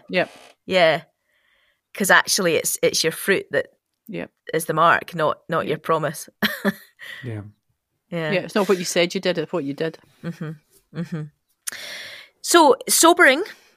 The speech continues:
Speaker 2: sobering
Speaker 1: Very.
Speaker 2: is shift in the narrative, because up till now it's been, you know, it's been pretty, uh,
Speaker 3: It's been great.
Speaker 2: it's been
Speaker 3: It's
Speaker 2: great. It's all been
Speaker 3: yeah.
Speaker 2: great. And even though they've been warned not to speak about Jesus, it's been, it's been great. And then we hit this, this, uh, satanic attack. That's how Peter describes it.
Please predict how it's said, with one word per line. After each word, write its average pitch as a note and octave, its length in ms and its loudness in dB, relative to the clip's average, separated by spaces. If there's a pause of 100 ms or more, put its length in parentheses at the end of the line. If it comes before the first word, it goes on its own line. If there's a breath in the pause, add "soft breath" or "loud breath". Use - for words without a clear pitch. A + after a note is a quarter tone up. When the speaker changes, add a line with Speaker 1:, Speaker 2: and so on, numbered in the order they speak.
(180 loud breath)
Speaker 2:
sobering C4 480 4
Speaker 1:
Very. E3 300 4 (160)
Speaker 2:
is - 200 -2
shift - 400 2
in A3+ 120 4
the G#3+ 80 4
narrative, F3+ 520 4
because F#3+ 300 -2
up - 120 2
till G3 120 -6
now F#3 80 2
it's - 140 -2
been, F3 320 -6
you G3 80 -4
know, D#3+ 80 -2
it's - 100 -6
been D#3+ 400 -10
pretty, D#3+ 460 -6
uh, C#3+ 180 -2 (440 soft breath)
Speaker 3:
It's - 100 -20
been B2+ 160 -6
great. D#3 360 0 (120)
Speaker 2:
it's - 120 -14
been F#3+ 120 2
Speaker 3:
It's D#3+ 100 0
Speaker 2:
great. C4 360 8
It's - 120 2
all G#3 80 8
been G3 140 2
Speaker 3:
yeah. - 40 0
Speaker 2:
great. A#3 220 10
And G#3 120 4
even B3+ 180 2
though A#3+ 80 8
they've G#3+ 80 2
been G3 140 2
warned F#3+ 180 6
not F#3 140 2
to - 20 -4
speak G3+ 160 -2
about E3 140 -4
Jesus, F3 220 -4
it's C3+ 120 -4
been, E3+ 240 -4
it's - 100 -10
been F3 140 -4
great. F3+ 140 2
And F3 80 0
then E3+ 80 2
we F3 60 2
hit G3 160 0
this, G#3+ 220 0
this, - 380 -2 (100)
uh, D#3 240 4 (760)
satanic G3 520 0
attack. - 400 4
That's - 200 0
how F3 100 2 (160)
Peter - 180 -10
describes - 400 -4
it. - 140 -4